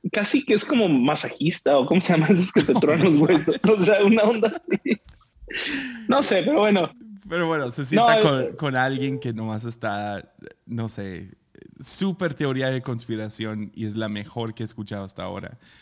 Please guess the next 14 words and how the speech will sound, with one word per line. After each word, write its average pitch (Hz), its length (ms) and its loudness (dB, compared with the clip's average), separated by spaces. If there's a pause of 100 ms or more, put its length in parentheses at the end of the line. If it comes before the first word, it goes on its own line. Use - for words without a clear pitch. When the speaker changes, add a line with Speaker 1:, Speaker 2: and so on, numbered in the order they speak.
(400)
Speaker 2:
Que 110 640 -6 (120)
básicamente 120 1300 -4 (720)
se - 280 -8
usa 120 960 -4 (140)
el 98 720 -10 (320)
ivermectina, 110 1040 -8 (420)
la, 110 240 -10
el 107 160 -10
medicamento 104 580 -8
ivermectina 104 680 -10
que - 100 -20
se - 120 -10
volvió 101 300 -8
muy 107 440 -6